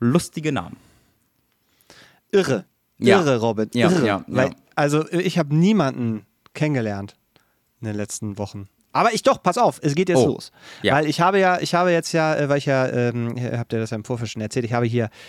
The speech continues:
Speaker 2: ähm, neuen Schreibtisch, einen Höhenverstellbar und so. Und jetzt habe ich natürlich einen alten Schreibtisch, den will ich loswerden.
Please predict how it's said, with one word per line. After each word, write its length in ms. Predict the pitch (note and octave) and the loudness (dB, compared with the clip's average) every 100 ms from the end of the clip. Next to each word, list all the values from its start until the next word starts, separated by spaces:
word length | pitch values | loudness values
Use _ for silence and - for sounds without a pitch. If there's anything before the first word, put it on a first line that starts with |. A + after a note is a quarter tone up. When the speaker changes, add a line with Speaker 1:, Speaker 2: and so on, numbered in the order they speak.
| - - | -18 -8
Speaker 2:
ähm, 240 | A2+ G#2+ | -4 -2
neuen 220 | A#2 A#2+ | 0 -2
Schreibtisch, 540 | - D3 E3+ E3 D3 - | 0 -2 0 0 -2 -2
einen 180 | C3 | 0
Höhenverstellbar 500 | C#3+ E3 C#3+ - C3+ | 2 2 0 0 0
und 80 | C3 | 2
so. 60 | C#3 | 2
Und 60 | B2 | 2
jetzt 100 | D3 | 2
habe 80 | |
ich 60 | C#3+ | 2
natürlich 240 | C3+ C3+ | 2 0
einen 80 | C3 | 2
alten 220 | E3+ G#3+ | 2 0
Schreibtisch, 340 | C#3+ A#2 A2 A#2 | -4 -4 -4 -6
den 120 | A#2 | -2
will 80 | C3+ | 0
ich 80 | B2+ | 2
loswerden. 480 | E3 G#3 A#2 G#2 | 2 2 -2 -4